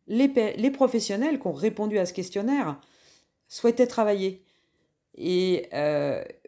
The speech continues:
interroger les partenaires sociaux, même s'ils sont représentants de, de, de, des professionnels, c'est pas interroger tous les professionnels.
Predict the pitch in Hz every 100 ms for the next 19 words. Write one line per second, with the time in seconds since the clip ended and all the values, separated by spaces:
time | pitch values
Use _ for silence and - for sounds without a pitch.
0 | _ - 220 233 262 254 233 247 220 208
1 | 190 190 180 175 190 185 339 277 185 -
2 | 185 - 190 151 196 254 220 190 190 185
3 | 254 320 254 - 147 143 151 147 147 139
4 | - - - 156 160 160 165 143 151 214
5 | 320 - - 220 220 269 - 185 180 247
6 | 269 202 202 196 180 175 175 156 156